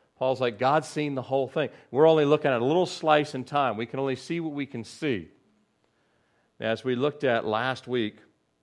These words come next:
the Lord has always, always reserved for himself a remnant, a remnant from Abraham for himself, uh, both before the coming of Christ and after the coming of Christ. So there's been a remnant before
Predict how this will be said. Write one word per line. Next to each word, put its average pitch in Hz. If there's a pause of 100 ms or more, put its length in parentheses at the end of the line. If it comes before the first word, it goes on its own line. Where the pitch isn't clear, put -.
(400)
the 120
Lord 156
has 139
always, 147 (140)
always 165
reserved 139
for 131
himself 123
a 120
remnant, 113 (960)
a 107
remnant 127
from 113
Abraham 131 (880)
for 156
himself, 117 (560)
uh, 110
both 143
before 190
the 202
coming 143
of 120
Christ 127
and 208 (280)
after 277
the 147
coming 117
of 98
Christ. 87
So 143
there's 160
been 170
a 160
remnant 170 (320)
before 185